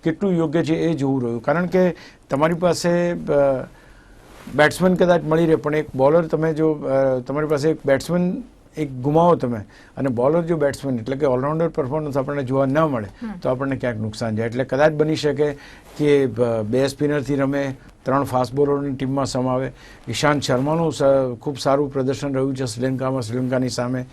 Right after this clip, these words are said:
Speaker 1: તો I think એને ટીમમાં એ કરે. અને બ-, તે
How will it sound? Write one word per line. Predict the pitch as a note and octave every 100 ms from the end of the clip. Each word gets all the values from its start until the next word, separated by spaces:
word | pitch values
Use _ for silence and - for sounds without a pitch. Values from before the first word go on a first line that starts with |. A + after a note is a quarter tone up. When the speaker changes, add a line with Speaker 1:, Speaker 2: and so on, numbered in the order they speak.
| - - -
Speaker 1:
તો | C3 B2
I |
think | C3 C#3 C3
એને | B2+ D3
ટીમમાં | C3+ C#3 C#3 C#3 C3+
એ | B2 C3
કરે. | C3+ B2+ A#2+ - - -
અને | C3 C3+ D3+ D3
બ-, | C3 C#3+ C#3 B2+ - - - - - _ _ _ - _ _ _ -
તે | A#3